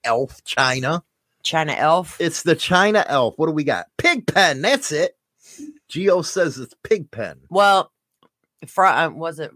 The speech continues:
Speaker 2: I believe it was Friday, we covered the story of the fifteen-year-old girl that died of a drug overdose for it at a high school.
Speaker 1: Yeah.
Speaker 2: Well,
Speaker 1: That
Speaker 2: the
Speaker 1: was fentanyl, wasn't it?
Speaker 2: Yes. Well, the family of that fifteen-year-old girl who died of the overdose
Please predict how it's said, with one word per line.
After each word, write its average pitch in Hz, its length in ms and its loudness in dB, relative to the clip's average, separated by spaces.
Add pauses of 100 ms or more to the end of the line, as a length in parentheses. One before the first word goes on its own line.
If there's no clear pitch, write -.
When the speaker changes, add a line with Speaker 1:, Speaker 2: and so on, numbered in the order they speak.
Speaker 2:
I 151 100 -6
believe 180 300 -6
it 175 40 -10
was 156 180 -8
Friday, 147 460 2
we 143 120 -6
covered 143 320 -4
the 139 80 -6
story 135 500 2
of 117 160 0
the 135 80 -4
fifteen-year-old 139 800 -4
girl 127 320 2
that 107 320 0
died 123 320 4
of 113 100 -4
a 123 40 -4
drug 151 340 2
overdose 127 800 0
for - 200 -4
it 147 260 -2
at 139 160 4
a 135 40 2
high 170 180 0
school. 110 640 -8 (100)
Speaker 1:
Yeah. 113 300 0 (720)
Speaker 2:
Well, 151 100 2
Speaker 1:
That 196 80 6
Speaker 2:
the 202 60 4
Speaker 1:
was - 180 0
fentanyl, 135 500 2
wasn't 113 340 2
it? 92 60 -12 (100)
Speaker 2:
Yes. 139 500 0 (420)
Well, 185 160 2
the 180 100 2
family 226 640 2
of 143 280 2
that 147 240 0
fifteen-year-old 143 840 -4
girl 123 500 0 (500)
who 170 100 -4
died 123 380 2
of 117 160 -6
the 123 140 -6
overdose 120 720 -2